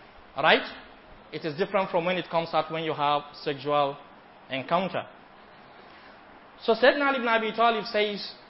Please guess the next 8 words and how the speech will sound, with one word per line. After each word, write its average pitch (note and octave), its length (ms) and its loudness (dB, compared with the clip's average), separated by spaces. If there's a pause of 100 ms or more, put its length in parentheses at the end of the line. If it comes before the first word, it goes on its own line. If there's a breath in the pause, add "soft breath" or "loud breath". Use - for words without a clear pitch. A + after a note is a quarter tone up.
that F3+ 260 0
is F#3+ 200 -6
a G3 100 -2
man A3+ 260 2
who G#3+ 160 4
has G3+ 320 2 (760)
profuse A3 420 6
st-, - 200 -4